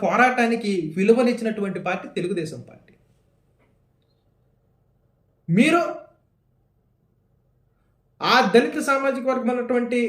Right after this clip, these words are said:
నియోజకవర్గాల్లో వాళ్ళకి తీసేసి సీట్లు మీ రెడ్లకు కేటాయించుకున్నటువంటి పార్టీ మీది. ఆ దళితుల్ని పిచ్చోళ్ళని చేసి చంపి అది కప్పిపుచ్చుకోవడం కోసం మీరు చేసినటువంటి పాట్లు, మీరు చేసినటువంటి ఫీట్లు రాష్ట్ర ప్రజలు మొత్తం ఇప్పటివరకు చూశారు.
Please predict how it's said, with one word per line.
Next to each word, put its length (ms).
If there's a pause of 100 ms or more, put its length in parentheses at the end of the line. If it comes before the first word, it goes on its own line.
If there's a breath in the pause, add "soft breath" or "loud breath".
(140)
నియోజకవర్గాల్లో 920 (160)
వాళ్ళకి 300
తీసేసి 580
సీట్లు 360 (180)
మీ 180
రెడ్లకు 400
కేటాయించుకున్నటువంటి 720
పార్టీ 300
మీది. 320 (400)
ఆ 100 (240)
దళితుల్ని 460
పిచ్చోళ్ళని 460
చేసి 200
చంపి 280 (400)
అది 200
కప్పిపుచ్చుకోవడం 880
కోసం 280 (100)
మీరు 180
చేసినటువంటి 540
పాట్లు, 500
మీరు 220
చేసినటువంటి 520
ఫీట్లు 340 (140)
రాష్ట్ర 220
ప్రజలు 280
మొత్తం 240
ఇప్పటివరకు 380 (100)
చూశారు. 320